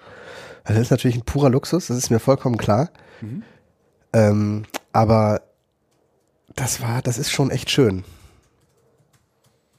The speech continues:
Speaker 1: Weil das einfach das im ersten Jahr die Entwicklungsschritte so massiv und so groß sind. Und wenn man die alle nur abends zwei, drei Stunden mitkriegt, nach der Arbeit, bevor man dann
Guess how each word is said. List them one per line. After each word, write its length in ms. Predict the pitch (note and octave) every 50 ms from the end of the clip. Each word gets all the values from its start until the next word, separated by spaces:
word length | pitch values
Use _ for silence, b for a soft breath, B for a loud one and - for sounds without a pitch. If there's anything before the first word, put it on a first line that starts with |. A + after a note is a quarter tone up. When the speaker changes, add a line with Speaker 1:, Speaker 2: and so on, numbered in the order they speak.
| _ - _
Speaker 1:
Weil 180 | - A#2 A#2+
das 160 | A#2+ B2+ B2 G#2+
einfach 360 | F2 B2+ A#2+ - C3 A#2+ A#2+ -
das 220 | G#2 B2 A#2+ A#2
im 140 | C3+ A#2+ A2
ersten 360 | A2 C3+ D3+ D3+ - - C3
Jahr 200 | B2 A#2+ B2+ C3+
die 80 | B2+ A2+
Entwicklungsschritte 680 | A2+ A2+ - - - - C#3 B2+ - - C3 A#2+ C3 A#2+
so 200 | A#2 B2+ C3+ - -
massiv 480 | A#2+ B2+ B2+ - - - E3+ F#3 -
und 60 | - C3+
so 120 | C#3 C3+
groß 280 | C3 B2 C3 E3 F3 -
sind. 300 | A#2 A#2+ D#3 F3 - - B B B B B B B
Und 100 | - A2+
wenn 80 | B2 C3
man 120 | C#3 C3
die 120 | C3+ B2+ -
alle 180 | C3+ D3+ E3+
nur 380 | D#3+ D#3 D#3 D#3+ D#3 D3 - -
abends 360 | A#2+ C3 D#3 E3 D#3 - -
zwei, 200 | - - C3 C#3
drei 160 | D3 C#3 C3+
Stunden 280 | C3 - - B2+ A#2+ A2+
mitkriegt, 520 | C#3 - - - - D#3+ F3+ - - - - _
nach 160 | B2+ B2+ B2+ C3
der 120 | B2+ -
Arbeit, 300 | - A#2 C3 D3 D3 C#3
bevor 240 | - B2+ - - C#3
man 100 | C3+ B2+
dann 240 | B2+ B2 A#2+ A#2+